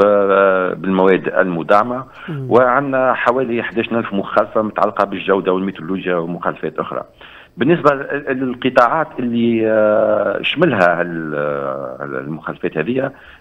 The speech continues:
Speaker 1: عندنا فوق اثنين وثلاثين ألف مخالفة متعلقة بمنتجات الفلاحة والصيد البحري،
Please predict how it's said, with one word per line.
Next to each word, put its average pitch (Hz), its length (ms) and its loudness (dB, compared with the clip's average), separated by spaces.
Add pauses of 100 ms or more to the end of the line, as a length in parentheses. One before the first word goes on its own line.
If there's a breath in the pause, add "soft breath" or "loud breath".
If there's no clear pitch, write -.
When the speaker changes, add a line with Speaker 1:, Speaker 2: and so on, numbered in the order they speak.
Speaker 1:
عندنا 117 220 0
فوق 170 260 -4
اثنين 151 280 0
وثلاثين 117 380 -2
ألف 107 160 -6
مخالفة 123 460 0
متعلقة 117 440 2
بمنتجات 104 480 -4
الفلاحة 92 440 0
والصيد 92 340 0
البحري، 98 460 -2